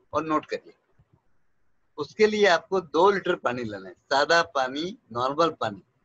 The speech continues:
लोग पूछते हैं, "गर्म पानी, ठंडा पानी?" इसलिए बोलता हूँ, सादा नॉर्मल पानी लेना है दो लीटर। उसमें एक बड़ा चम्मच, मतलब कि टेबल स्पून भर के राई का पाउडर डालना है। राई का पाउडर डालकर उसको मिला लीजिए और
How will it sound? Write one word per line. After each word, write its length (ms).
लोग 140
पूछते 200
हैं, 100
"गर्म 180
पानी, 180
ठंडा 300
पानी?" 240
इसलिए 160
बोलता 260
हूँ, 80
सादा 420
नॉर्मल 360
पानी 260
लेना 240
है 80
दो 160
लीटर। 400
उसमें 360
एक 240
बड़ा 220
चम्मच, 380
मतलब 200
कि 140
टेबल 420
स्पून 380
भर 200
के 300
राई 340
का 160
पाउडर 380
डालना 320
है। 80
राई 160
का 160
पाउडर 360
डालकर 460
उसको 240
मिला 240
लीजिए 480
और 200